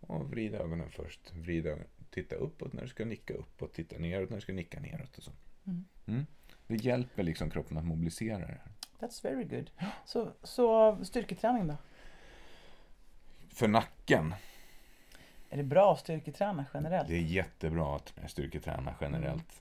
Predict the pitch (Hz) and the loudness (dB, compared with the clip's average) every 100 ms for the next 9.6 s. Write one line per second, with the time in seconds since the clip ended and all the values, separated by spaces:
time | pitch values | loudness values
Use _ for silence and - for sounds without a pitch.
0 | - - 190 190 185 160 101 139 - 67 | -20 0 2 4 4 6 6 4 -4 -6
1 | - - - 98 101 95 90 - - - | -6 -12 0 4 6 6 4 -2 -14 -14
2 | - - 95 104 95 90 95 98 - 92 | -10 0 4 6 4 2 2 2 2 0
3 | 92 107 101 101 90 80 76 - - - | 0 2 2 2 2 2 0 0 -4 0
4 | 123 120 - - - - - - - 123 | 0 0 -4 -8 -8 -8 -14 -6 -4 -2
5 | - - - 180 175 214 95 87 87 85 | -2 -4 -8 -4 -2 0 2 4 4 4
6 | 78 82 - - - 85 90 87 87 - | 0 -2 -4 -14 -8 -2 -2 -2 -4 -6
7 | - - 117 - - 85 78 73 71 71 | -6 -2 -4 -4 -2 0 2 0 -2 -4
8 | 76 92 85 87 101 98 87 85 65 - | 0 2 4 6 6 4 0 -2 -2 -4
9 | 57 - - 165 180 226 | -6 -6 -4 -2 -2 -2